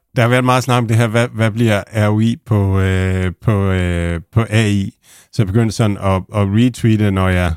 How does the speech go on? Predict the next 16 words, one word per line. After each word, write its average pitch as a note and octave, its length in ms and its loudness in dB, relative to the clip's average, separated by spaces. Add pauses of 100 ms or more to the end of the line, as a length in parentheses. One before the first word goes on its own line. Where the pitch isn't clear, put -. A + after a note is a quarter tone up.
når G2+ 160 0
jeg F#2+ 180 0
ser B2 320 0
noget. F#2+ 460 -2
Og, F#2+ 420 0
øhm, F#2+ 320 -2
og G2+ 180 -2
det, C3+ 80 2
jeg C3 140 0
så C3 200 -2
her, A#2 220 2
det A#2+ 160 -2
var G#2+ 220 2
dronebaseret, B2+ 960 -2
øh, G2+ 220 0
solpanelrensning. G2+ 1120 -2